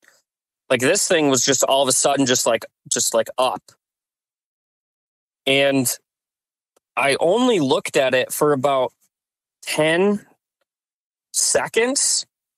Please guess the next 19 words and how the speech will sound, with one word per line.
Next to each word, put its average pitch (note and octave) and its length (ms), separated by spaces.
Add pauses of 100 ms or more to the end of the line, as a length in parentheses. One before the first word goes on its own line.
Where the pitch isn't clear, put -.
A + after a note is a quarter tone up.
(300)
before E3+ 720 (800)
I D3+ 140
shot G3 400
again, C#3 320 (100)
but D3+ 320 (1800)
in, D3+ 280
in D3+ 180
those C#3+ 160
ten B3+ 240
seconds, F3 500
I C#3 100
noticed C#3+ 800 (600)
it C3 100
had C#3 220
ex-, - 320 (100)
an A#2+ 120
extremely G3+ 800
broad D3 360
shoulders, A2+ 720